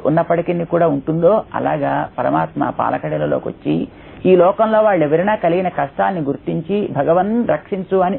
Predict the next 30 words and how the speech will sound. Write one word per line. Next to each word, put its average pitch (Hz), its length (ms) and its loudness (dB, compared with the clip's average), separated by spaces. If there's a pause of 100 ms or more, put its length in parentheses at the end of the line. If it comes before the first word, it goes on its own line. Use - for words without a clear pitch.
ఒక్క - 180 0
మాట 202 400 0 (380)
వాళ్ళు 175 220 4
కనుక 208 240 0
నోరార 180 420 2
పలగలిగినట్టయితే 170 1000 0
వాళ్ళు 160 160 4
ఏం 214 100 0
శ్రమ 220 300 0
పడక్కర్లేదు, 220 580 2
రావక్కర్లేదు, 165 720 0
చేయక్కర్లేదు. - 540 -4 (400)
"నేనే 202 300 6
వాళ్ళ 208 220 4
కోసం 202 380 0
ఏ 160 180 6
పనైనా 220 640 2
చేస్తా, 160 380 -2
ఏ 139 240 2
రూపమైనా 185 480 2
తాలుస్తానని" 156 720 0 (360)
అన్ని 131 280 -2
రకాల 123 380 -4
రూపాలు 127 440 0
దాల్చినటువంటి 139 680 -2
వాడు 131 200 0
కదా. 147 380 -2 (300)
ఇలా 165 180 4
రావడానికి 180 840 2 (180)
కారణం 180 520 0